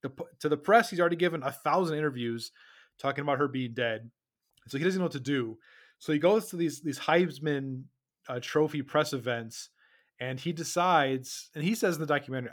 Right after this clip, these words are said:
"I don't know what else people fucking wanted from me," 'cause he decides to stick with the story about her being dead.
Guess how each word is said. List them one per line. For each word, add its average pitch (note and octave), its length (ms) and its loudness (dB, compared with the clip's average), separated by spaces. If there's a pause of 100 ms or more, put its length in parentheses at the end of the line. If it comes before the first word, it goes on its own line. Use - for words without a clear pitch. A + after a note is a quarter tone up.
"I E3+ 80 0
don't F#3+ 100 4
know D#3+ 60 2
what C#3+ 80 2
else C3+ 100 -2
people C3 160 -6
fucking A#2+ 260 -6
wanted A#2+ 220 -4
from G#2+ 160 -16
me," G#2 180 -16 (360)
'cause D3 100 -6
he G3 60 0
decides F#3+ 440 4
to D#3 60 -10
stick F3 300 -2
with D#3 100 -10
the B2 60 -12
story A#2+ 720 2 (400)
about C3+ 260 2
her D3+ 80 4
being B2+ 280 -2
dead. C3+ 340 -4